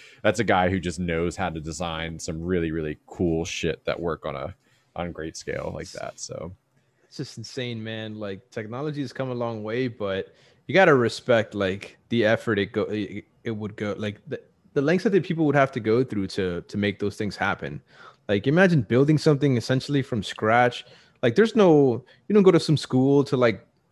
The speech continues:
Speaker 2: learn how to pilot a fucking Queen alien, like, you know, like, <laughs> and then you got two stuntmen in there, like, actually working this thing, moving it around, like,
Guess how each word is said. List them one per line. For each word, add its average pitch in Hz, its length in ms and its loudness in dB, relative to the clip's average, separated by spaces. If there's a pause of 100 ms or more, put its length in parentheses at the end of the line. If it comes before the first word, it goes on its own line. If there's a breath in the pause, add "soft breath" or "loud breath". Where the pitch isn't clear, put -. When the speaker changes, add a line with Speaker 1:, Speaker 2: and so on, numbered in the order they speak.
(120)
Speaker 2:
learn 131 160 2
how 139 60 2
to 123 60 2
pilot 127 500 4
a 120 100 0
fucking 120 360 0
Queen 127 320 2
alien, 139 600 4
like, 117 260 4
you 123 80 2
know, 156 140 8
like, 185 360 8
<laughs> - 0 -
and 180 640 6
then 175 80 10
you 180 80 8
got 180 220 8
two 214 140 6
stuntmen 180 420 6
in 185 120 6
there, 180 200 8 (120)
like, 147 280 6
actually 147 380 2
working 143 440 4
this 160 220 2
thing, 160 440 2 (320 soft breath)
moving 147 300 4
it 139 60 2
around, 135 600 2
like, 110 320 0